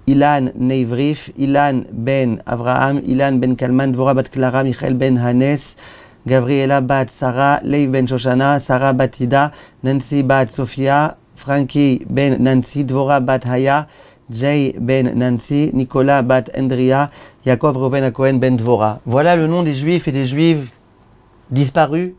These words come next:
dont on ne sait pas où ils se trouvent, depuis la catastrophe qui a eu lieu, vous vous souvenez, en Floride, tout un immense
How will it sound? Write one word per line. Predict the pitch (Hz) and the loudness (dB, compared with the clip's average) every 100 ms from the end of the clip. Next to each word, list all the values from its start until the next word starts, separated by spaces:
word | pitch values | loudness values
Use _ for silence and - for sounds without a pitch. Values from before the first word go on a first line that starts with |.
| _ _ _ _ - | _ _ _ _ -8
dont | 135 | -6
on | |
ne | 131 | -6
sait | |
pas | 151 170 160 | -2 0 2
où | |
ils | 143 | 0
se | 151 | -4
trouvent, | - - 165 156 127 _ _ _ _ - | -6 -4 -2 -2 -8 _ _ _ _ -4
depuis | 131 120 165 | -2 2 2
la | 143 | 2
catastrophe | 156 147 127 - 160 | 0 -4 -4 -2 -2
qui | - 151 | 0 0
a | 143 | 0
eu | 135 | 0
lieu, | 139 151 156 | 2 2 0
vous | 123 127 | -2 -4
vous | |
souvenez, | 120 139 131 151 156 151 _ - | -2 -2 2 2 0 -4 _ -12
en | 110 | -6
Floride, | 151 143 139 160 123 - _ _ - - - - _ _ _ - | 0 2 4 2 0 -12 _ _ -20 -20 -20 -20 _ _ _ -4
tout | 185 196 190 | 0 2 4
un | 175 170 | 2 4
immense | 185 190 180 123 - - | 4 4 2 -2 -14 -20